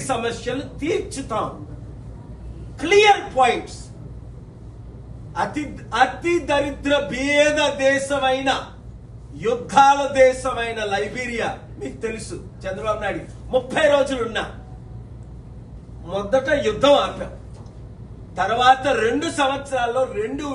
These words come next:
వేల బిలియన్ డాలర్లు ఇన్వెస్ట్ చేసి ప్రతి గ్రామంలో స్కూల్ పెట్టాం, ప్రతి గ్రామానికి లైటింగ్ ఇచ్చాం,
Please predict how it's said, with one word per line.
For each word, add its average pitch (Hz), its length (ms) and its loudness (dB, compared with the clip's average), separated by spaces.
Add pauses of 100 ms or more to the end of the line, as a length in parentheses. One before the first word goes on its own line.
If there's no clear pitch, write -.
(160)
వేల 269 300 8 (260)
బిలియన్ 294 440 -4
డాలర్లు 233 520 -2
ఇన్వెస్ట్ 208 420 -12
చేసి 180 300 -10 (3000)
ప్రతి 254 400 2 (160)
గ్రామంలో 269 480 6 (140)
స్కూల్ 202 400 -10
పెట్టాం, 180 340 -6 (1120)
ప్రతి 240 400 0 (180)
గ్రామానికి 269 680 4 (640)
లైటింగ్ 208 460 -6
ఇచ్చాం, 196 280 -6